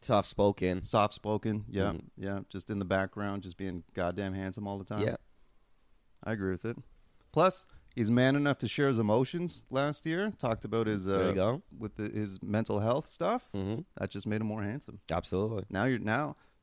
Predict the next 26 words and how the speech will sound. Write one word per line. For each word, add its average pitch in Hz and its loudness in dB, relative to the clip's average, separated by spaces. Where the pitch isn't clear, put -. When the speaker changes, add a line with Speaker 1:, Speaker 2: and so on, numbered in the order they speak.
Speaker 2:
if - -18
the 110 -2
man 127 0
cries, 127 -4
Speaker 1:
You're 98 0
vulnerable. 135 10
You're 92 2
sensitive. 143 6
Speaker 2:
get - -8
the 87 -8
fuck - -10
outta 78 -6
Speaker 1:
Well, - 4
Speaker 2:
here. 110 4
Speaker 1:
you're 107 8
a 92 4
ball 123 10
player. 180 6
Your 170 8
so, - 2
your 110 2
uncle's 151 4
a 123 8
goddamn 127 8
beach 139 4
boy. 202 12